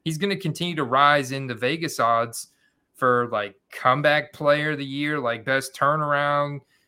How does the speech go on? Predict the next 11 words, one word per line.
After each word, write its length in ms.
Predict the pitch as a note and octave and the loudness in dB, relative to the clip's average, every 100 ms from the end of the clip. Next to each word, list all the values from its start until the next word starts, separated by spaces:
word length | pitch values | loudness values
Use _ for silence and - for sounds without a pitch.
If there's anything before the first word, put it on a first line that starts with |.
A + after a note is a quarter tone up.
| _ - | _ -6
Uh, 200 | B2 A#2+ A#2+ | 0 0 0
if 60 | |
he 60 | C#3 | -4
continues 440 | B2+ B2 D3 C#3 | -8 -6 -4 -4
to 100 | B2+ | -8
play 240 | - C#3+ C#3 | -2 -2 -2
good, 380 | B2+ C3+ C3+ | -2 -2 0
I 80 | B2+ | -2
like 300 | A#2+ C3 D3 | 0 0 -2
the 100 | C#3+ | -6
weapons. 880 | A#2 B2+ C#3 D3 C#3 C#3 - - - | -2 0 0 -2 -6 -6 -10 -12 -16